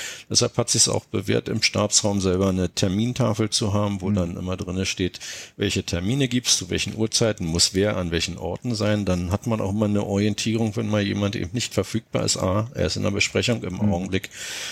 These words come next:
Speaker 1: nicht erreichbar. Aber es gilt eben auch der Grundsatz, wie ich einleitend schon sagte, dreißig bis sechzig Minuten sollte eine
Speaker 2: Kurz und knapp.
Speaker 1: Lagebesprechung
Speaker 2: Mhm.
Speaker 1: sein, kurz und knapp eben,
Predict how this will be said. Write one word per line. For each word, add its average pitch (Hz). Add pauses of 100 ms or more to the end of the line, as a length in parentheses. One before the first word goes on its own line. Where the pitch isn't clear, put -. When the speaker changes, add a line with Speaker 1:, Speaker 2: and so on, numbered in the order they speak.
(160)
Speaker 1:
nicht -
erreichbar. 85 (1040)
Aber 104 (140)
es -
gilt 160
eben 135
auch 120 (180)
der 98
Grundsatz, 135
wie 104
ich -
einleitend 123
schon 113
sagte, 107
dreißig 104
bis 101
sechzig -
Minuten 135 (400)
sollte 107
eine 98 (440)
Speaker 2:
Kurz 110
und 101
knapp. 95
Speaker 1:
Lagebesprechung 82
Speaker 2:
Mhm. 85
Speaker 1:
sein, 110 (100)
kurz 120
und 95
knapp -
eben, 120